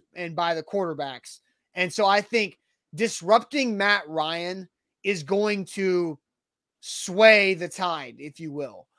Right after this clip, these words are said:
And so I think that is where you need to go because you're, you're seeing, as Eric says, Matt Ryan is a sitting duck. Uh, you're seeing Matt Ryan getting sacked four times a game on average. You're seeing him turn the ball over, over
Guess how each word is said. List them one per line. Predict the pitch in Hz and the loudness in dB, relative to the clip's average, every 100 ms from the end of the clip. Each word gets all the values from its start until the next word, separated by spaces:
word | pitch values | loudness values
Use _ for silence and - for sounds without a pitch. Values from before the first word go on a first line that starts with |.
| _ _ | _ _
And | 202 196 | -4 -4
so | - 214 | 0 2
I | 208 220 | 4 2
think | 240 233 202 160 | 2 -2 -2 -8
that | 151 196 214 | 0 4 4
is | 214 165 | 4 -2
where | 190 | -4
you | 196 | -2
need | 185 | -4
to | 170 | -6
go | 156 233 220 | 2 2 2
because | 196 202 | 0 -4
you're, | 180 185 - - 185 | -6 -8 -8 -10 -12
you're | 202 196 | -10 -10
seeing, | - 285 294 226 185 185 - _ | -6 -2 0 0 -4 -8 -14 _
as | 180 185 | -4 -2
Eric | 214 214 185 | 2 2 2
says, | - 190 170 | -2 -2 0
Matt | 185 190 | -2 0
Ryan | 190 190 190 185 | 0 0 0 -2
is | 170 | -6
a | |
sitting | 160 - 220 190 160 135 | -10 -8 -4 -4 -4 -8
duck. | 127 175 151 - _ _ _ - | 0 0 0 -6 _ _ _ -4
Uh, | 196 196 | 0 0
you're | 208 | 0
seeing | 214 - 277 277 254 | -4 -2 0 0 2
Matt | 220 226 | 2 2
Ryan | 202 202 214 214 | 2 0 0 -2
getting | 196 190 | -2 -4
sacked | 156 - 240 214 190 - - _ _ - | -8 -4 2 4 2 -2 -20 _ _ -4
four | 247 220 | 0 0
times | 220 220 202 180 | 0 -2 -2 -4
a | |
game | 185 190 185 | -2 0 0
on | 180 | -2
average. | 185 185 135 104 123 | 0 0 -2 -10 -14
You're | 180 | -12
seeing | - 254 247 226 | -6 -2 -2 -2
him | 214 | -6
turn | - 233 226 | -2 -2 0
the | 196 | 0
ball | 208 202 | 2 2
over, | 202 196 180 180 - _ _ - | 2 0 -2 -6 -8 _ _ 4
over | 262 311 226 202 170 | 4 4 0 -2 -2